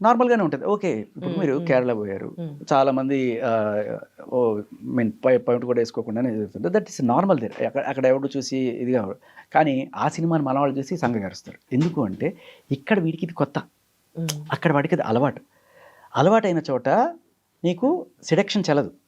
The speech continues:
Speaker 1: అది నార్మల్ అవుతుంది.
Speaker 2: మ్మ్.
Speaker 1: కానీ అది తీసుకొచ్చి ఇక్కడ పెట్టినప్పుడు ఇక్కడ డిమాండ్ ఏర్పడుతుంది.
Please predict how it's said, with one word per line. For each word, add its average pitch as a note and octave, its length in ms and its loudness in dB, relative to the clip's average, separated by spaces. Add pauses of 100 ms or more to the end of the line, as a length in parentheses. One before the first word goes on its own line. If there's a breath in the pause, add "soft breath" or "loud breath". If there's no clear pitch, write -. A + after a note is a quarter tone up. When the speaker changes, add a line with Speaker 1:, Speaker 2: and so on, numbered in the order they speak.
(340)
Speaker 1:
అది D#3+ 140 4
నార్మల్ E3 320 4
అవుతుంది. - 360 -12
Speaker 2:
మ్మ్. E3+ 380 -12
Speaker 1:
కానీ G3+ 200 6
అది F3+ 200 4
తీసుకొచ్చి G3+ 420 0
ఇక్కడ D#3 220 0
పెట్టినప్పుడు D3 640 -2
ఇక్కడ D3+ 180 0
డిమాండ్ D3 380 0
ఏర్పడుతుంది. - 400 -10